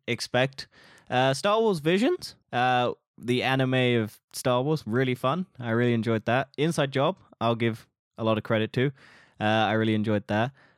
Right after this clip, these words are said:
Uh, Why Are You Like This is a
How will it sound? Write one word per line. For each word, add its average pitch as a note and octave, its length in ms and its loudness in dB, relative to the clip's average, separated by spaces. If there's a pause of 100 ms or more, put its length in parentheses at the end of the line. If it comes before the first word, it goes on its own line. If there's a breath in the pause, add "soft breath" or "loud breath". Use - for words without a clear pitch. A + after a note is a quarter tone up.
Uh, C#3 420 2
Why C3 340 0
Are G3+ 40 2
You F#3 240 0
Like D#3+ 320 -2
This - 440 -4 (200)
is C3 180 -2
a B2 460 2